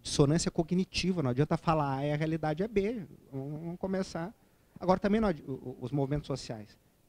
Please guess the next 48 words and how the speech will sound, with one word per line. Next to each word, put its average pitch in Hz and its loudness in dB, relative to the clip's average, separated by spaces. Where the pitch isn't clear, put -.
tem 139 2
que - -20
ter 156 4
uma 139 2
certa 123 -4
solidariedade, 120 -4
compreender 139 -2
o 135 2
momento 139 2
e - -20
compreender 170 2
que - -20
o - -20
que - -20
pode 156 0
vir 151 -2
adiante 151 0
pode - -2
ser 185 -4
muito 165 -4
pior. 160 2
Então, 123 -2
se - -10
tá 151 4
ruim 165 8
como 143 4
tá, 135 -2
pode 170 2
piorar 226 2
muito. 208 8
Então, 160 2
vamos 156 4
dar 160 8
uma 180 6
força, 151 8
vamos 156 2
ajudar. 135 -2
A 123 0
Dilma 165 0
tem 196 -10
que 196 -2
ajudar 160 -4
também, 135 -6
que - -16
tá, 135 -10
tá - -2
duro 156 -2
demais. 110 -8